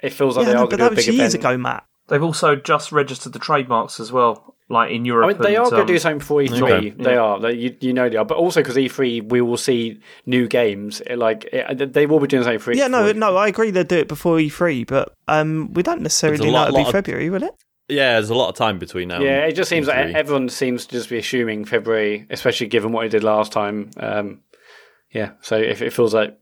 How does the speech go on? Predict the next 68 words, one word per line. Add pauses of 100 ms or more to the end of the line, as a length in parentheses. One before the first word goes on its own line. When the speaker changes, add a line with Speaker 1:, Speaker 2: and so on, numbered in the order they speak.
Speaker 1:
feels
like (160)
people
bel-,
seem
to
believe
it,
February
is
the
thing,
but
we'll, (100)
we'll
see. (460)
Speaker 2:
When
you
say
people,
you
mean
Speaker 3:
See,
Speaker 2:
you
Speaker 3:
I
Speaker 2:
as (120)
Speaker 3:
still
Speaker 2:
well,
don't
you?
No,
you
were
Speaker 1:
Well,
Speaker 2:
confident
then,
and
now
you're
Speaker 1:
no,
Speaker 2:
scaling
Speaker 1:
no,
no,
Speaker 2:
back. (100)
Speaker 1:
I'm
definitely
confident,
but,
like, (140)
Speaker 2:
<laughs>
Speaker 1:
it's
ju-,
that's
just
a
given
thing,
especially
given
what
he
did
with
P
S
four, (180)
you
know,